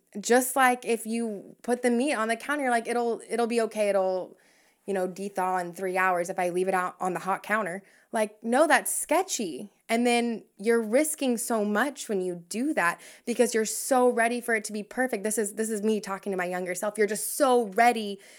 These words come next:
to have things perfect right here, right now.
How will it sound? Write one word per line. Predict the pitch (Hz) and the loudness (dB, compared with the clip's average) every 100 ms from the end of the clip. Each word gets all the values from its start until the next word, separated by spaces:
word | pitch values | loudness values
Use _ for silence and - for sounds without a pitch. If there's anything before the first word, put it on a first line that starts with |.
| - _ - | -20 _ 2
to | 254 - - | 2 2 -10
have | - 226 233 | -4 0 0
things | - 233 220 196 | 0 -2 0 -2
perfect | - - 254 254 220 196 185 | -8 0 2 4 0 -4 2
right | 226 226 208 | 2 2 -2
here, | - 220 | -2 0
right | 214 208 | 0 0
now. | 190 247 302 247 | 0 0 2 0